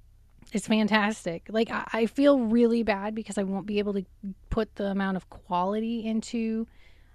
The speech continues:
a lot of, uh, those because there's so many, but I'm really happy that it's helping me to find the limitations that I can, that I can do. Do you want as many author stories? No, no, no. So,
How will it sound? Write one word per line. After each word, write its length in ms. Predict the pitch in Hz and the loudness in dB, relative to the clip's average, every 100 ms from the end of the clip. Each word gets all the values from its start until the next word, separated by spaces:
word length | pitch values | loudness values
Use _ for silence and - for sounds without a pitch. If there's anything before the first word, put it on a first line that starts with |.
| - | -8
a 80 | 226 | -4
lot 260 | 220 214 | -2 0
of, 280 | 214 208 202 202 208 208 214 | 0 -2 -6 -14 -20 -18 -10
uh, 260 | 208 202 190 | -8 -8 -8
those 420 | 208 214 208 - - | -6 -4 -4 -8 -12
because 420 | 208 - 202 - - | -12 -4 -4 -6 -6
there's 180 | 214 190 | -6 -4
so 420 | - - 202 202 | -8 -2 0 0
many, 560 | 196 180 196 226 247 - - - - - - | 0 -2 -4 -2 -4 -6 -20 -20 -20 -18 -12
but 320 | 196 226 220 | -4 -2 -2
I'm 500 | 220 220 214 214 208 | -2 -2 0 -2 -2
really 260 | 220 233 214 | 0 0 0
happy 340 | 214 220 220 | -2 -4 -4
that 180 | 202 185 | -4 -8
it's 240 | 185 - - - - - - | -10 -14 -20 -20 -20 -20 -20
helping 400 | - 214 202 196 | -4 -4 0 -2
me 120 | 196 | -2
to 60 | 185 | -4
find 360 | - 190 190 180 | -4 -4 -2 -4
the 60 | |
limitations 1040 | 180 185 175 190 185 - 180 175 185 - - - | -4 -4 -4 -6 -6 -4 -4 -4 -8 -16 -20 -6
that 100 | 196 | -4
I 100 | 185 | -4
can, 300 | - 196 185 - - - | -4 -4 -4 -12 -20 -10
that 100 | 196 | -4
I 60 | 196 | -2
can 180 | 196 175 | 0 0
do. 320 | 185 160 185 - - - - - - - - - - - - - - | 0 -2 -6 -14 -20 -20 -20 -20 -20 -20 -20 -20 -20 -20 -20 -20 -8
Do 100 | 208 | -4
you 100 | 214 | 0
want 160 | 214 | 0
as 140 | 202 196 | 0 0
many 240 | 214 214 | -2 -2
author 300 | 208 - 214 | -4 -4 -4
stories? 380 | - 196 196 196 | -4 -6 -4 6
No, 220 | 262 269 | 8 10
no, 140 | 277 | 8
no. 160 | 254 190 | 4 0
So, 440 | - 262 247 240 | -4 0 2 0